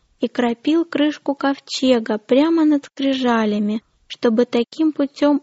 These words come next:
удовлетворить требования закона. Затем, будучи посредником,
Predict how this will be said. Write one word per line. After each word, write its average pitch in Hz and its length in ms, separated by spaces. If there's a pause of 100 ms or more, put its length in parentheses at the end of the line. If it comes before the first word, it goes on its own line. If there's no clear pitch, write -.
удовлетворить 214 1040
требования 220 760
закона. 214 800 (600)
Затем, 269 680 (300)
будучи 285 480
посредником, 262 1040